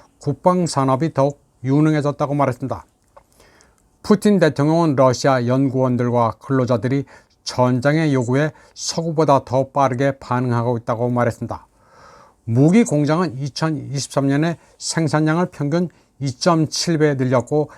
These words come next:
가장 수요가 많은 제품의 경우 무기 생산량을 최대 일곱 배 늘렸다고 그는 말했습니다. 푸틴 대통령은 우크라이나 분쟁으로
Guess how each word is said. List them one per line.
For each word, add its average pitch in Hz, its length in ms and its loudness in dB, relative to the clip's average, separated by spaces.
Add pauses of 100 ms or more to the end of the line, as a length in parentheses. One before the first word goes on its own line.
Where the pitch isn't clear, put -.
(320)
가장 180 480 0
수요가 160 600 0
많은 135 420 0
제품의 143 460 -4
경우 143 320 -4 (320)
무기 147 340 0
생산량을 143 600 0
최대 151 500 -2
일곱 143 360 -2
배 151 120 -4
늘렸다고 135 560 0
그는 139 320 0
말했습니다. 127 520 -2 (1300)
푸틴 226 340 4
대통령은 175 460 2
우크라이나 147 560 0
분쟁으로 139 560 0